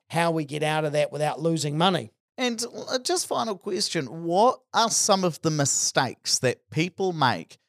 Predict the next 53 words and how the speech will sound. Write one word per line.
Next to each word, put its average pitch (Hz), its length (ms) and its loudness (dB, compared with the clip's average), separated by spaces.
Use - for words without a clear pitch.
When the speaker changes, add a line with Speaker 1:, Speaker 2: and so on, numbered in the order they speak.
Speaker 2:
when 147 220 0
it 156 140 0
comes 120 380 -2
to 120 80 -8
the 107 100 -4
sell 117 340 2
one 107 260 -2
to - 120 -6
buy 95 300 -2
two 98 240 -6
strategy? - 720 -8
Speaker 1:
I 160 100 2
think 180 220 2
the 160 120 -2
immediate 180 400 2
thing 143 200 -2
is 127 220 -4
thinking 143 360 -4
that 120 260 -8
everyone 156 400 2
needs 127 280 -4
to 131 40 -4
do 120 160 -4
this. 92 280 -8
Now, 123 160 -8
I 151 280 4
have 143 300 -8
people 180 340 -4
that 147 120 0
I 135 80 0
do 135 180 -2
reviews 147 500 0
with, 311 240 0
and 139 120 -6
then 127 80 -10
I 104 60 -12
look 170 220 4
at - 120 -10
their, 123 240 -4
their 123 140 -8
portfolio 143 540 -2
and 139 120 -4
say, 143 260 2
"You 190 120 0
know 196 200 6
what? 208 280 6
Selling 180 400 4
one 151 260 2
to 135 320 -2
buy 143 200 2
two 151 240 -2
right 139 220 -2
now, 147 180 -4